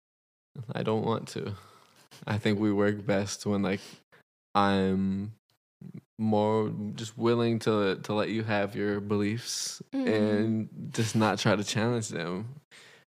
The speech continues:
Speaker 1: Obviously, I want to challenge them in some senses, but sometimes it's best to leave it alone.
Speaker 2: <laughs> You wanna expand on that?
Speaker 1: Nope.
Speaker 2: No? <laughs> Okay. Would you like to ask me?
Speaker 1: Of course, yeah. I feel
Speaker 2: Mm-hmm.
Speaker 1: like you should be a-,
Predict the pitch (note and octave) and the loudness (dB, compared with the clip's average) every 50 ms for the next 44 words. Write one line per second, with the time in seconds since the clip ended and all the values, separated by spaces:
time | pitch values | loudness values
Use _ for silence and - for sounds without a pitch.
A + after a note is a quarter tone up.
0 | - - C#3+ D#3+ E3+ D#3 - D3+ C3+ C3+ C3+ C3 C3 C3 C#3 B2 B2 A#2+ A#2+ A2+ | 2 4 6 6 6 6 4 4 4 4 4 2 2 2 0 2 2 2 0 0
1 | G#2+ G2+ G2 - A2+ G#2+ G#2 G#2 A#2 G2+ G2+ - - G2+ G#2 G#2 G2+ F#2 - - | 0 -2 -2 0 -2 -2 -2 -2 -2 -4 -4 -4 -8 -8 -6 -6 -6 -8 -6 -6
2 | A#2 A#2 A#2+ A#2+ A2 G#2+ G#2 G#2+ G2+ G2+ G2 F#2+ G2 - - - G#2+ G2+ F#2+ F#2 | -6 -4 0 0 0 0 0 -2 -4 -4 -6 -6 -6 -6 -8 -8 -8 -8 -6 -8
3 | - - G1+ - - - G#2+ A2 - _ _ _ _ _ - - - - - _ | -10 -12 -10 -12 -12 -12 -12 -12 -14 _ _ _ _ _ -20 -20 -20 -20 -20 _
4 | _ _ _ - - B3+ C4 A#3 A3+ G#3 G3+ G3+ G3 F#3+ F#3+ F#3+ - - - - | _ _ _ -12 -2 2 2 4 4 4 2 0 0 -2 -4 -6 -8 -12 -4 -2
5 | F#3+ F#3+ G#3 G#3+ G#3+ G3+ G#3 G#3 G#3+ G#3+ A3+ A3+ A3+ - - - - - - - | 0 2 4 4 4 2 2 0 0 0 0 0 -2 -2 -6 -14 -16 -8 -4 0
6 | C4 C#4+ D4 - - - F#4+ F4+ F4 F4+ F#4 D#4 - E4 - - - - - - | 0 0 0 0 2 6 10 12 12 12 12 12 8 2 2 0 -8 -18 -20 -20
7 | - - - - - - B3 G#3 G#3 A3+ A3+ C#4 C4+ D4+ D4+ - - - - - | -20 -20 -20 -18 -10 -6 -4 -4 -4 -6 -6 -12 -14 -14 -14 -14 -14 -16 -16 -16
8 | - - - _ _ _ _ _ _ _ _ _ _ _ _ _ _ - - G#3 | -18 -20 -20 _ _ _ _ _ _ _ _ _ _ _ _ _ _ -18 -16 -14
9 | F#3 G3 G3+ F#3+ F#3 F#3+ G3 F#3+ - - A3+ B3 G#3 G3 - - - - G#3 G3+ | -12 -10 -10 -10 -10 -10 -12 -16 -18 -20 -20 -20 -20 -20 -20 -18 -8 -6 -4 -4
10 | G#3 G#3+ - _ _ _ - A3 A3+ G#3+ - C3+ - - A3 D4+ - - - - | -2 -4 -6 _ _ _ -12 -12 -10 -10 -12 -12 -8 -8 -6 -6 -6 -6 -8 -10
11 | A2 - - G#3 C4 C4+ - - - A2 A2+ A2+ - _ _ _ _ - E3 G#3 | -12 -12 -12 -10 -8 -6 -6 -8 -8 -10 -14 -16 -18 _ _ _ _ -20 -18 -16
12 | G#3 C#3+ C3 C#3 C3+ C#3 D3 C#3 C3+ C3 C#3 C3+ C3 C3+ - C#3 B2+ B2+ - - | -12 -8 -8 -6 -4 -4 -4 -4 -4 -4 -4 -6 -6 -4 -6 -8 -8 -6 -6 -4
13 | A2 A2 - | -4 -6 -6